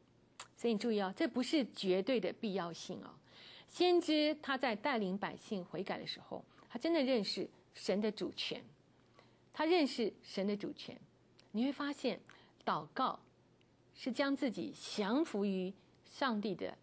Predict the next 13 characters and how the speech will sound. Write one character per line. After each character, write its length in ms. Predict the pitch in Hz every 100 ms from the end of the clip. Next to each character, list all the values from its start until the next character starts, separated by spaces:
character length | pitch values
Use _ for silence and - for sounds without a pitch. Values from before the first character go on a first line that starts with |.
| _ _ -
旨 120 | -
意 200 | - 185
之 140 | 165 -
下， 260 | - - - _ _ _ _ - - _
祷 160 | 214 185
告 260 | 294 277
是 160 | 208 262
使 160 | - 156
自 220 | - 233
己 260 | - 107 - - -
降 400 | - - 202 254
服 220 | 311 208 208
在 280 | 254 196